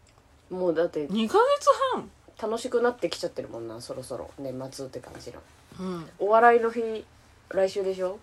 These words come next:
Speaker 2: うん。
Speaker 1: めっちゃ楽しみだな。お笑いの日。で、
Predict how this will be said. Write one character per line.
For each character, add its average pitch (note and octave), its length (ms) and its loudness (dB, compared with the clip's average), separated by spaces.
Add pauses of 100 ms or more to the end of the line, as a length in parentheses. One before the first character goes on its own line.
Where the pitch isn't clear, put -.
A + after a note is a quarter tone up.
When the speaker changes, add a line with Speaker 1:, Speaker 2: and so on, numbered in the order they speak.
Speaker 2:
う G3+ 60 -8
ん。 F#3+ 120 -2
Speaker 1:
め - 20 -
っ - 20 -8 (1040)
ち - 160 -12
ゃ - 20 -18
楽 - 120 -16
し - 160 -16
み - 60 -20 (1400)
だ A#3 60 -12
な。 A#3+ 60 -8
お - 20 -8
笑 C#4+ 120 -4
い C#4 40 -2
の C#4 60 -4
日。 C4+ 300 -6 (2750)
で、 F#3+ 140 0